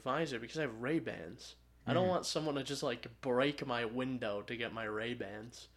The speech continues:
Speaker 2: Mm-hmm.
Speaker 1: Um, so there's that. And also the, one of the keys, um, I guess the clips are fucked up on it so that it just splits apart every so often.
Speaker 2: Aw, man.
Speaker 1: So, uh, so I, I just, what I did,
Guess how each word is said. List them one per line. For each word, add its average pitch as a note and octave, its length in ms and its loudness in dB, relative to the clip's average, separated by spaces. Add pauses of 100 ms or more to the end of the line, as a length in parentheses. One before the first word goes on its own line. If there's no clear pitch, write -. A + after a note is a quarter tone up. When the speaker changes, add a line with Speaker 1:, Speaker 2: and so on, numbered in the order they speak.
Speaker 2:
Mm-hmm. - 1120 -6
Speaker 1:
Um, G#2+ 460 -2 (520)
so - 180 -4
there's A#2+ 240 -4
that. A2+ 360 0 (360)
And C3 120 4
also F3 300 6
the, C3+ 140 0 (240)
one D3 160 4
of C#3+ 80 0
the C3 60 0
keys, D3 680 0 (400)
um, A#2 540 0
I B2 160 2
guess C3+ 160 -4
the B2 80 -8
clips - 560 -4
are C#3 80 0
fucked - 360 -4
up D3 200 0
on D3 120 0
it D#3+ 120 -2
so - 140 -2
that A2+ 140 0
it B2+ 80 -8
just C3+ 220 0
splits - 500 -2
apart B2 380 -4
every B2+ 220 -2
so B2+ 240 -2
often. C#3+ 340 -4 (260)
Speaker 2:
Aw, G2 360 0
man. F#2 320 -6 (720)
Speaker 1:
So, A#2 400 -2
uh, A2+ 260 0 (260)
so C3+ 200 2
I, C3 240 8
I D3 40 8
just, D3 380 -2
what B2+ 160 0
I A#2+ 80 4
did, A#2 400 2